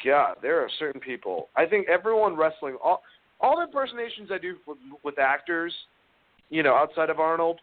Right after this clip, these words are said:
easily do these. Can, can do these impersonations and go on. All wrestlers, Macho Man, Arnold Schwarzenegger, well, who's not a wrestler, Triple H, they destroy my fucking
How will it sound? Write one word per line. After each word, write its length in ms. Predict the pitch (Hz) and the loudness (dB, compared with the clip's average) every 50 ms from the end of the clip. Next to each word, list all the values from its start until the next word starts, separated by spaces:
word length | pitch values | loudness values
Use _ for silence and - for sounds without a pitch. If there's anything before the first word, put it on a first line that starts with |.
| _ _ _ _ _ _ _ _ _ _ _ - | _ _ _ _ _ _ _ _ _ _ _ -6
easily 320 | 170 185 175 160 160 160 143 | -4 -4 -2 0 0 0 0
do 160 | 143 135 127 | 0 -2 -2
these. 200 | 110 104 95 85 - - - _ _ _ _ _ _ _ _ - | -2 -4 -6 -8 -12 -18 -20 _ _ _ _ _ _ _ _ -4
Can, 200 | - 127 120 123 120 - | -2 -2 -2 -4 -8 -4
can 180 | 127 123 123 120 | -4 -4 -2 0
do 160 | 131 139 135 | 2 2 4
these 180 | 135 135 120 | 2 2 0
impersonations 760 | 123 123 127 131 120 - - 131 131 127 123 - 135 123 117 110 | 0 0 2 2 0 0 2 2 2 2 2 0 -2 -2 -4 -4
and 80 | 110 113 | 0 4
go 180 | 120 117 113 | 4 6 6
on. 180 | 107 95 85 80 - - - - - - - _ _ _ - | 6 4 2 0 -6 -18 -20 -20 -20 -20 -20 _ _ _ 2
All 200 | 175 202 208 196 | 2 4 4 2
wrestlers, 460 | 190 175 - - - 135 110 101 92 - | 0 0 -2 -6 -12 -12 -12 -12 -12 -8
Macho 340 | 139 151 165 160 - - 170 | -4 -4 -2 -4 -4 -8 -8
Man, 400 | 165 156 156 160 156 156 160 156 _ _ _ _ _ _ _ _ - | -6 -4 -4 -2 -4 -4 -6 -10 _ _ _ _ _ _ _ _ 0
Arnold 220 | 135 151 156 156 151 - | 2 2 2 2 0 0
Schwarzenegger, 760 | - 151 143 - - 139 139 139 135 127 131 127 127 123 123 120 _ _ _ _ _ _ _ _ - | 0 0 0 0 -4 -6 -2 -2 -2 0 0 0 0 0 -2 -4 _ _ _ _ _ _ _ _ 2
well, 180 | 127 123 113 110 | 2 2 2 2
who's 160 | 117 117 107 | -2 -8 -4
not 180 | 107 120 117 113 | 0 0 2 2
a 40 | 107 | 2
wrestler, 540 | 107 107 104 - - 110 110 107 107 101 - - - _ - _ _ _ _ - - | 2 0 0 0 -4 -4 -4 -2 -4 -4 -8 -14 -20 _ -20 _ _ _ _ -8 -6
Triple 260 | 156 - - 143 139 | -4 0 2 2 2
H, 120 | 131 131 - - | 2 0 -4 -4
they 80 | 143 143 | -4 -4
destroy 760 | 139 127 - - - - 160 170 175 180 185 190 185 175 160 _ _ _ | -2 -4 -4 -6 -6 -2 0 2 4 4 4 2 0 -4 -8 _ _ _
my 140 | 123 131 - - _ _ | -8 -8 -8 -8 _ _
fucking 540 | - 190 185 180 - 175 170 170 165 165 | 0 0 0 0 -2 -8 -8 -8 -8 -12